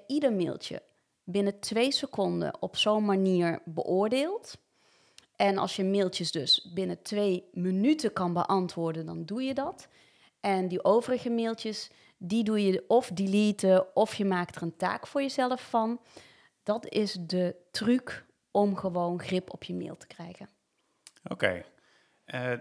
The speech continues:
Speaker 2: voor mij de eerste stap wel duidelijk. Ik ben nog even benieuwd naar die takenlijst. Hoe ga je daar op een efficiënte manier mee om?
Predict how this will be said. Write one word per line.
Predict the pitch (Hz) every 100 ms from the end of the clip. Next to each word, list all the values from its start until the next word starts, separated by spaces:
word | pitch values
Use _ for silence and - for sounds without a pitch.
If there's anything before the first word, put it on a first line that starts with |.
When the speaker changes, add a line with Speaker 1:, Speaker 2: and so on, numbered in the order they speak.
| -
Speaker 2:
voor | - 143
mij | 156 160
de | 139 143
eerste | 180 160 151
stap | - 123
wel | 110 104
duidelijk. | 117 156 190 180
Ik | 143
ben | 151
nog | 156
even | 143 143 135
benieuwd | 139 151 147 -
naar | 139 131 127
die | 117 -
takenlijst. | 135 117 98 95 90 92 -
Hoe | - 143
ga | 143 147
je | 131
daar | 135 123
op | -
een | 104
efficiënte | 98 - - 85 95
manier | 90 90
mee | 87 90
om? | 90